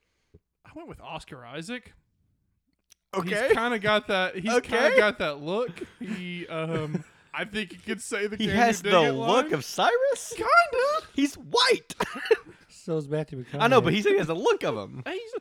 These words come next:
Speaker 1: Oscar Isaac's, like, Italian or something, right? Somebody look that
Speaker 2: I
Speaker 1: up.
Speaker 2: don't
Speaker 1: I don't wanna
Speaker 2: know. He's
Speaker 1: offend
Speaker 2: not,
Speaker 1: anybody, but I
Speaker 3: I
Speaker 1: think
Speaker 2: he's
Speaker 1: he's
Speaker 2: not
Speaker 1: Italian or
Speaker 2: African American.
Speaker 1: something. Well, no, but
Speaker 2: Okay, that's fine. I'm, I'm not. A, I'm not. A, I like Oscar Isaac.
Speaker 1: I'll, I'll be honest. I thought of The Rock.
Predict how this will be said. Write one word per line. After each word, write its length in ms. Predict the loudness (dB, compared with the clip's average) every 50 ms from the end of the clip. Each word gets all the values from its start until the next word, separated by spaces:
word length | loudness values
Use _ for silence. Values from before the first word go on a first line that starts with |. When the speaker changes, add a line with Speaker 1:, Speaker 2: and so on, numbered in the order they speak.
| _ -10
Speaker 1:
Oscar 320 | -8 -8 -8 -8 -8 -8
Isaac's, 300 | -6 -6 -6 -8 -10 -10
like, 220 | -10 -10 -10 -10 -12
Italian 520 | -14 -10 -8 -6 -6 -6 -8 -8 -12 -14
or 80 | -16 -16
something, 340 | -16 -16 -18 -16 -18 -16
right? 300 | -16 -14 -14 -14 -16 -18 -20 -20 _ _ _ _ _ _ _ _ _ _ -20
Somebody 300 | -14 -10 -8 -8 -6 -6
look 160 | -4 -6 -6
that 80 | -6 -8
Speaker 2:
I 20 |
Speaker 1:
up. 220 | -8 -8 -8 -10 -10
Speaker 2:
don't 120 | -8 -4
Speaker 1:
I 60 | -2
don't 80 | -2 0
wanna 140 | 0 2 0
Speaker 2:
know. 60 | 0
He's 100 | 0 0
Speaker 1:
offend 140 | -2 0 2
Speaker 2:
not, 80 | 2 2
Speaker 1:
anybody, 340 | 0 0 -2 -2 -2 -2 -2
but 100 | 0 0
I 120 | 0 0
Speaker 3:
I 40 | 0
Speaker 1:
think 120 | 0 0
Speaker 2:
he's 160 | -2 -2 -2
Speaker 1:
he's 20 | -2
Speaker 2:
not 60 | 2 4
Speaker 1:
Italian 200 | 4 4 6 4
or 20 | 2
Speaker 2:
African 160 | 2 0 0
American. 640 | 0 0 2 2 2 0 -2 -4 -8 -8 -8 -10 -12 _ _ _ _ _ _ _ -12
Speaker 1:
something. 220 | -10 -10 -10 -12
Well, 120 | -16 -16 -16 -16
no, 120 | -16 -16 -16 -14
but 260 | -14 -14 -14 -14 -16 _ _ _ _ _ -2
Speaker 2:
Okay, 260 | -2 0 2 2 0 -2 -6 -18 _
that's 160 | -12 -10 -8 -6
fine. 160 | -8 -8 -8 -12 -20 _ -10 -6
I'm, 240 | -2 -2 -2 -2 -2
I'm 80 | -2 0
not. 220 | 0 0 -2 -2 -6
A, 140 | -10 -10 -10 -10 -10
I'm 80 | -8 -6
not. 120 | -6 -6
A, 60 | -6 -8 -6
I 60 | -4 0
like 240 | 4 4 4 2
Oscar 300 | 2 -4 -4 -4 -8 -8
Isaac. 240 | -8 -8 -8 -8 -6 -6
Speaker 1:
I'll, 160 | -6 -6 -4 -4
I'll 100 | -4 -4
be 140 | -2 -2 -2
honest. 440 | -2 -4 -6 -6 -8 -12 -14 -18 _ _ _ _ -16
I 80 | -16 -14
thought 300 | -12 -10 -8 -8 -6 -8
of 80 | -10 -12
The 80 | -16
Rock. 480 | -16 -14 -14 -14 -14 -16 -18 -20 -20